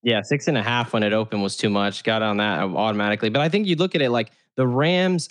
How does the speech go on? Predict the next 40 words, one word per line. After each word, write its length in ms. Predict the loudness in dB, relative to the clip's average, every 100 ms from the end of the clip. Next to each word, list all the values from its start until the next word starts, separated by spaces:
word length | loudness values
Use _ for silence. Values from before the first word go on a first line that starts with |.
| -4
I 80 | -2
mean, 180 | -2 -4 -10
uh, 80 | -16 -14 -8
we 200 | -2 0
can 200 | 0 0
talk 280 | 0 -2 0
about 280 | 0 0 0
the, 120 | -2
I 140 | -2 -2
think 300 | 0 -2 -2
the 120 | 0
Rams 420 | 2 2 0 -2
really 220 | 0 0
should 140 | 0 -2
have 100 | 0
won 200 | 0 2
that 160 | 0 0
game, 280 | 0 2 0
especially 440 | 0 -2 -2 -2
with 140 | -2
that 180 | -2 -2
Puka 180 | -4 -4
Nacua 360 | -4 0 0 0
no 220 | 0 -2
call 420 | 0 0 0 -2 _ -16 -2
there. 420 | 2 2 2 -2 -2
You 180 | 2
have 120 | 2 0
a 20 |
situation 540 | -2 0 0 0 0
where 340 | 2 4 2 -2 _ -4
Baker 280 | 0 2 2
is 100 | 2
not 260 | 2 0 0
Matt 240 | -2 -2
Stafford, 580 | -4 -2 -2 0 0 0
but 200 | 0 0
his 240 | 0 -2 0
wide 200 | 0 0
receivers 680 | -2 -2 -2 0 -2 -4